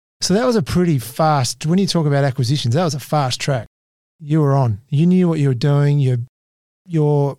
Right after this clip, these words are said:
model, and clearly Mike Photius had a role to play in that.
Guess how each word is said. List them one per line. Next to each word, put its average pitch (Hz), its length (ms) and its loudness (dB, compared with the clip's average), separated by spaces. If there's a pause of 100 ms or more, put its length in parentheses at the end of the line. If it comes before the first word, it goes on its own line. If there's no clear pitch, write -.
model, 151 600 0 (400)
and 143 160 -2
clearly 147 420 0
Mike 139 380 -2
Photius 123 340 -2
had 131 140 -2
a 117 40 0
role 131 220 0
to 147 60 -2
play 113 240 -2
in 104 80 -2
that. 120 200 -2